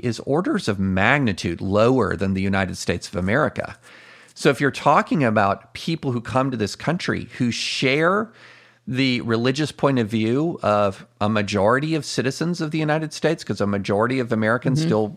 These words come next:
Speaker 1: categorize themselves as Christians, then you're talking about immigration from, guess what?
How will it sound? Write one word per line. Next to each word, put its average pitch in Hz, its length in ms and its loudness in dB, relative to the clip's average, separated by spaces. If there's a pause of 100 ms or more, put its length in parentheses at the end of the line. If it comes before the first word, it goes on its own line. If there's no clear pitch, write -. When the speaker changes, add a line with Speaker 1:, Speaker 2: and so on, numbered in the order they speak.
Speaker 1:
categorize 110 580 2
themselves 104 440 -2
as 95 100 -6
Christians, 151 560 -6 (680)
then 175 160 2
you're 294 100 0
talking 175 420 2
about 151 460 2
immigration 147 680 0
from, 135 500 0 (560)
guess - 260 2
what? 196 300 2